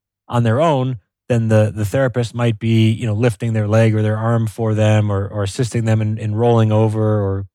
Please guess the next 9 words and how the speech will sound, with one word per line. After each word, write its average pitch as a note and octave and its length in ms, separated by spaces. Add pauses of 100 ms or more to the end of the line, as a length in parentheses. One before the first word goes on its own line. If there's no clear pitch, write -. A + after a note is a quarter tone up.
(160)
crawling A2 480
or G2 120
supporting A2 380
themselves. G#2 540 (840)
So A#2 460 (180)
it's, - 380
you E3 80
know, G#2+ 100
maybe A#2 600